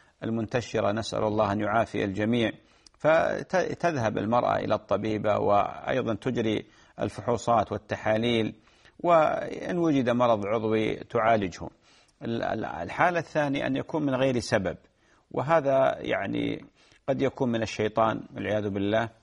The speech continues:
"وإما ينزغنك من الشيطان نزغ فاستعذ بالله". قد يكون بسبب معصية أو تراكم معاصي وذنوب وآثام تجتمع فتقسي القلب،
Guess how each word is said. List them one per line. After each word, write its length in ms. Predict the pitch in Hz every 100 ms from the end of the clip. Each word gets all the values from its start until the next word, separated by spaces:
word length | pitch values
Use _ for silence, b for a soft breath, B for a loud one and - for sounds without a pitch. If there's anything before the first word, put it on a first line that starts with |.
| b b b b -
"وإما 300 | 113 120 117
ينزغنك 680 | 110 104 110 117 104 98
من 180 | 104 104
الشيطان 720 | 104 - 107 110 107 107 117
نزغ 280 | 120 110 104
فاستعذ 500 | 95 117 - 101 98
بالله". 420 | 101 101 104 104 - b b b b 131
قد 120 | 123
يكون 360 | 123 - 127
بسبب 480 | 117 - 127 120 113
معصية 460 | 117 117 - 113 104
أو 140 | 101
تراكم 500 | 98 117 123 - 110
معاصي 680 | 110 104 117 113 - 104 107
وذنوب 560 | - 107 113 117 123 104
وآثام 600 | 101 104 101 120 113 104 - b b b -
تجتمع 440 | 131 - 120 107
فتقسي 640 | 92 101 117 - 127 -
القلب، 420 | 104 - 127 104